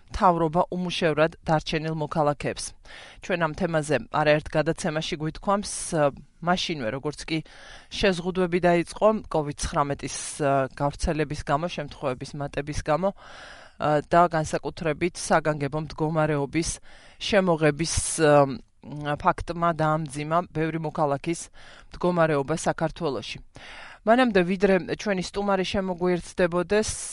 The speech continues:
ღია საზოგადოების ფონდიდან, ვაკო ნაცვლიშვილი, მინდა გაგაცნოთ, ა, უახლესი სტატისტიკა. საქართველოსი სულ ახლახანაა, ორი-ორი წუთის წინ აღინუსხა კიდევ შვიდი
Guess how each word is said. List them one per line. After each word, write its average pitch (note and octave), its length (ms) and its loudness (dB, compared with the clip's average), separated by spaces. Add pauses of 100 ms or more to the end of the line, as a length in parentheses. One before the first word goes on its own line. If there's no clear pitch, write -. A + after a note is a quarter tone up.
(140)
ღია D3+ 240 0
საზოგადოების C#3+ 800 -4
ფონდიდან, D3+ 580 -4
ვაკო C#3 160 -8
ნაცვლიშვილი, D3+ 640 -6 (640)
მინდა F3+ 320 2
გაგაცნოთ, D#3+ 640 0 (120)
ა, D#3 160 0 (320)
უახლესი E3+ 500 -2
სტატისტიკა. F3+ 800 0 (300)
საქართველოსი F3+ 1040 -4
სულ D#3 380 -10
ახლახანაა, C3 640 -6
ორი-ორი C#3 400 -8
წუთის C#3 320 -14
წინ D3 180 -8 (840)
აღინუსხა E3+ 760 0 (220)
კიდევ E3+ 340 -2
შვიდი G3 400 -2